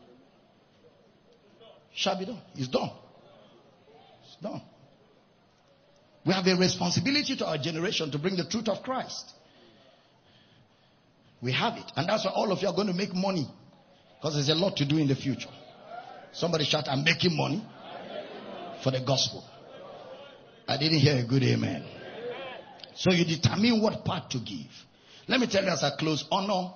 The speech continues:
is very, very precious. Dishonor is expensive. When we refuse to honor God, we are saying, "I am sufficient by myself."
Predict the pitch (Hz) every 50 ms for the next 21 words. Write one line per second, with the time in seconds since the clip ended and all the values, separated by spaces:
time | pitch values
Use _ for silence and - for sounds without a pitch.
0 | - - - 135 131 - - - - 104 107 - - - 175 165 170 170 156 127
1 | 107 151 160 151 156 147 - - 135 120 - - - - - - 120 113 139 147
2 | - - - 160 175 175 165 160 165 - 143 123 - 127 - - - 147 127 -
3 | - - - 110 - - - _ _ _ _ _ _ _ _ _ _ _ _ _
4 | _ _ _ _ _ _ _ _ _ _ _ _ - - - 131 160 175 196 277
5 | 330 294 262 202 - - 262 247 - - 202 - - - 269 226 247 240 233 190
6 | - 208 214 196 160 143 143 147 160 151 147 - - 196 220 208 208 214 240 -
7 | - - - - - - _ _ _ _ _ _ _ - 165 180 180 180 160 156
8 | 143 - - 165 127 - - 208 196 - - 202 202 208 160 135 147 135 135 131
9 | 127 123 123 - - 131 120 113 - - -